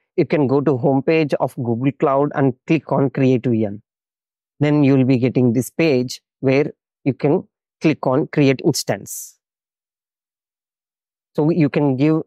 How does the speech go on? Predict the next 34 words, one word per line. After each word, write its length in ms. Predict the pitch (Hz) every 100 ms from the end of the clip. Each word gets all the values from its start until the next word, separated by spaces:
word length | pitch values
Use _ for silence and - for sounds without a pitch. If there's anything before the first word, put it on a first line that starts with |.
| -
an 140 | 151 131
instance 540 | 120 - 139 135 -
name. 380 | 131 151 214 220 _ -
So 160 | 196
I'll 140 | 151 151
be 140 | 156
creating 500 | 156 147 135 139 147 -
an 80 |
Ubuntu 600 | 151 123 165 170 202 196 - -
machine. 480 | 131 - 165 226 262 _ _ _ _ _ _ _ _ _ _ _ _ _ _ _ _ _ _ -
So 160 | 156
it 100 | 139
is 140 | 151 139
asking, 500 | 131 - 147 143 139
uh, 100 | 139 -
region 600 | 135 147 147 175 180 185 -
and 460 | 131 123 120 120
zone. 440 | 117 180 190 175 -
I 100 | 143
can 200 | 135 131
leave 260 | 123 131 -
as 220 | 123 117 120
it 120 | 113
is. 460 | 202 214 - - _ _ _ _ _ _ _ _ _ _ _ _ _ _ _ _ 147
And 160 | 143
you 80 | 139
can 180 | 160 151
select 420 | 170 170 156 -
whatever 460 | 165 135 143 147 135
the 360 | 143 143 139
series 480 | 123 - 139 147 135
of 200 | 135 123
general 340 | 127 127 139 139
purpose 640 | 139 120 139 135 -